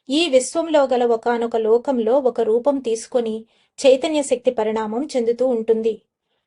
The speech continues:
అనంత కాలం నుండి మీరు చైతన్య పరిణామం చెందుతూ ఉంటున్నారు. అనంత కాలంగా మీ ఆలోచన తరంగాల నుండి భౌతిక రూపాలు ఏర్పడుతున్నాయి. ఇప్పుడు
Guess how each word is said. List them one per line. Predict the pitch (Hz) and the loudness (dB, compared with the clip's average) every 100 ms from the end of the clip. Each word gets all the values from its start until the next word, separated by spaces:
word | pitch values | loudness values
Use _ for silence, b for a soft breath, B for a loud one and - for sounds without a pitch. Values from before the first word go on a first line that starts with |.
| _ | _
అనంత | 254 277 381 392 | 0 2 2 0
కాలం | 381 269 240 247 | 0 0 0 0
నుండి | 247 233 269 | -2 -2 -2
మీరు | 285 247 | -2 -4
చైతన్య | 240 226 226 302 | 2 2 2 -2
పరిణామం | 302 226 226 220 220 277 | -4 -2 0 -2 -4 -4
చెందుతూ | 262 226 226 262 285 | -2 -2 0 -2 -2
ఉంటున్నారు. | 226 233 226 214 226 226 _ _ _ _ _ 233 | -2 -2 -2 -2 -2 -2 _ _ _ _ _ 0
అనంత | 226 269 269 | 2 2 2
కాలంగా | 254 214 208 226 226 294 | 0 0 0 0 2 0
మీ | 294 | 2
ఆలోచన | 240 196 247 320 302 269 | 0 0 0 -2 -2 -2
తరంగాల | 254 226 220 226 220 226 | 0 -2 -2 0 0 2
నుండి | 220 226 | 0 -2
భౌతిక | 269 226 220 262 285 | -2 0 0 0 0
రూపాలు | 240 220 214 262 | 0 0 0 2
ఏర్పడుతున్నాయి. | 220 - 240 240 226 220 220 208 - _ _ _ _ _ _ | 2 2 0 0 -4 -4 -4 -6 -10 _ _ _ _ _ _
ఇప్పుడు | 262 285 - 381 | -6 -4 -2 2